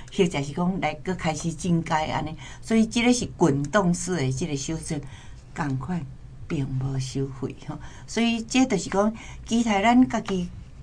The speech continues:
本国的语言，希望逐个人会当要紧啊来做伙学习啊，咱做伙来保存，做伙来推动啊。特别是咱即马要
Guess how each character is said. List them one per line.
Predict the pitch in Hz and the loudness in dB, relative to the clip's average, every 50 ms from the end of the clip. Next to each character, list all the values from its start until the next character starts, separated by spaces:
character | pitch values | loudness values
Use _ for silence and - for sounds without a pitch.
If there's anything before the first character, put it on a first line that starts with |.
| - | 0
本 | - 269 277 269 254 | 4 8 10 10 8
国 | - 214 180 | 8 4 0
的 | 180 185 | 0 0
语 | 165 - 185 202 202 | 0 0 -2 0 0
言， | 190 151 135 139 139 - - - - - - - - - | 2 2 0 0 -2 -4 -10 -14 -16 -16 -16 -16 -16 -10
希 | - - 180 | -4 -2 0
望 | 170 165 160 160 | 0 0 -2 -4
逐 | 156 151 | -4 -4
个 | 160 165 | -4 -4
人 | 165 160 160 | -2 -4 -4
会 | 156 - - | -6 -6 -6
当 | - 202 190 185 - | -6 -4 -6 -4 -2
要 | - 202 185 160 | -2 -2 -2 -2
紧 | 131 - 202 185 147 131 131 - - - - - | -2 0 0 0 0 -2 -6 -10 -12 -14 -12 -6
啊 | - 156 | -4 -2
来 | 156 151 147 | 0 0 -2
做 | 139 - - 190 175 | -2 -2 -2 0 0
伙 | 170 | 2
学 | 180 170 - 165 139 | 0 0 -2 -4 -6
习 | 131 - 170 160 131 - - - - - - - - | -4 -2 -2 -2 -2 -4 -10 -14 -16 -16 -16 -10 -2
啊， | - 190 196 190 - - - - - 175 | 0 0 0 -2 -6 -12 -12 -10 0 4
咱 | 208 208 208 214 220 220 - - - - - - - - | 6 6 6 6 4 2 -4 -10 -14 -14 -16 -16 -14 0
做 | - 285 277 220 | 4 6 8 8
伙 | 240 247 | 8 8
来 | 240 208 180 | 6 6 4
保 | 180 - 208 208 214 | 4 4 6 6 6
存， | 202 - 147 139 143 151 160 - - - - | 4 2 0 0 0 -2 -4 -8 -10 -8 0
做 | - 226 202 | 2 2 4
伙 | 185 196 185 | 4 2 2
来 | 170 143 139 | 0 0 0
推 | 131 - 147 135 131 | 0 0 0 2 2
动 | 127 120 127 143 143 - - - - - - | 2 0 -2 -2 -4 -6 -12 -16 -16 -12 -4
啊。 | - 170 175 175 175 - - | 0 0 0 0 0 -2 -2
特 | 165 160 160 | -2 -2 -2
别 | - 180 165 160 | 0 -2 -2 -2
是 | 160 - 143 139 | -2 -4 -2 -2
咱 | 151 151 170 | 0 0 0
即 | 170 - 196 | 0 0 0
马 | 185 180 175 | 0 0 0
要 | 160 170 180 | 0 0 -2